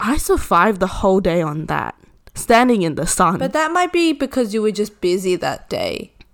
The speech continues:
Speaker 1: No, it wasn't, I wasn't, it wasn't that busy, like, 'cause that day was the last day of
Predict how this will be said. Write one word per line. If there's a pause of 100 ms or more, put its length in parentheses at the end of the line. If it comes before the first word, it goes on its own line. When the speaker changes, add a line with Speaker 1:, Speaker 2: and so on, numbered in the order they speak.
(480)
Speaker 1:
No,
it
wasn't, (180)
I
wasn't, (100)
it
wasn't
that
busy,
like, (1080)
'cause
that
day
was
the
last
day
of